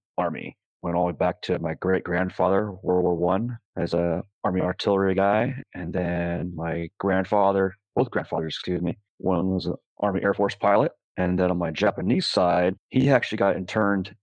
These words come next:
in the Japanese concentration camps or internment camps, and then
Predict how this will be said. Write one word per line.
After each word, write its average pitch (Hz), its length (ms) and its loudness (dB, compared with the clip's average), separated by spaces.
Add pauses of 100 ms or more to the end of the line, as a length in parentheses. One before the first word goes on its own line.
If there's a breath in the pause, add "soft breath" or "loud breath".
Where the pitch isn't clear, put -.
in 90 380 0
the 85 180 -2
Japanese 98 600 -2 (100)
concentration 101 540 -2
camps 92 360 -4
or - 60 -14 (120)
internment - 300 -2
camps, - 400 -4 (100)
and 92 140 0
then 95 300 0